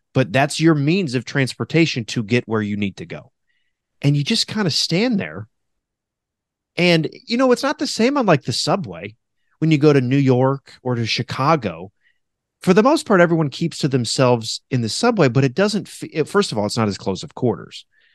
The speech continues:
But I hate that. When I'm in an elevator, and I'll be honest with you, I'm gonna be very honest.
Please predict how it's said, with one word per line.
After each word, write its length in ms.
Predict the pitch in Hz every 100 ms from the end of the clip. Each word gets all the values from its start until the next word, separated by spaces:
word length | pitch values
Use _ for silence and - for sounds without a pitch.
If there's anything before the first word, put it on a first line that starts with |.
| _ _ _ _ _ _ _ -
But 100 | 202
I 140 | 302
hate 340 | 214 151 247 -
that. 200 | - - _ _ _ _ _ _ -
When 140 | 151
I'm 160 | 185 285
in 80 | 277
an 80 | 147
elevator, 600 | 180 208 127 101 101 -
and 180 | 131 131
I'll 180 | 120 160
be 140 | 127
honest 280 | 98 117 -
with 120 | 139
you, 140 | 156 147
I'm 80 | 110
gonna 140 | 113
be 100 | 110
very 280 | 104 107 101
honest. 420 | 85 85 - -